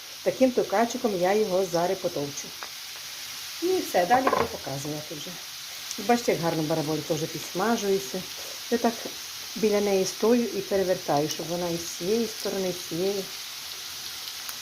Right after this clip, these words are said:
Треба, напевно, вилочку взяти, бо, тому що,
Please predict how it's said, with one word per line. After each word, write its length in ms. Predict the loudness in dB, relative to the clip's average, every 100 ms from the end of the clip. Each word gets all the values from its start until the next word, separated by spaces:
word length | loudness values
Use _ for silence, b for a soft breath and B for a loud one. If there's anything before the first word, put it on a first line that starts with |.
| -10 -10 -8
Треба, 220 | -8 -8 -8 -8 -6
напевно, 460 | -6 -4 -2 -2
вилочку 580 | -2 -4 -4 -6 -6 -4
взяти, 500 | -2 0 0 -2 -4 -6
бо, 60 | -6 -6 -8 -10 -10 -10
тому 200 | -6 -6 -4
що, 100 | -6